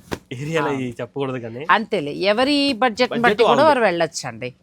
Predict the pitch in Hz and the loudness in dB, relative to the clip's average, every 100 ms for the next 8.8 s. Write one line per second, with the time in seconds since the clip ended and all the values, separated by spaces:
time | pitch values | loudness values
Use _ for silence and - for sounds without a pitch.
0 | - 135 139 139 156 160 196 214 269 269 | -14 -14 -12 -14 -14 -10 -6 0 4 4
1 | 262 254 - 247 277 302 262 240 262 262 | 4 0 -2 -2 4 6 6 4 4 4
2 | 247 - 262 247 208 233 220 185 190 170 | 2 2 4 4 6 6 6 0 0 0
3 | 202 240 302 277 254 254 240 220 - 220 | 0 0 4 6 8 6 6 -2 -2 -4
4 | 190 214 220 339 415 _ _ _ _ _ | -2 -2 0 0 -4 _ _ _ _ _
5 | _ - 202 262 254 254 311 302 254 226 | _ 0 4 4 2 -2 -2 -2 -2 -2
6 | 226 202 180 170 165 175 180 180 175 165 | -2 -2 -2 0 2 0 -2 -2 -2 -4
7 | 170 147 160 165 151 151 143 151 143 139 | -4 -6 -10 -10 -14 -14 -10 -6 -4 -4
8 | 135 151 _ _ _ _ 123 113 | -8 -12 _ _ _ _ -18 -18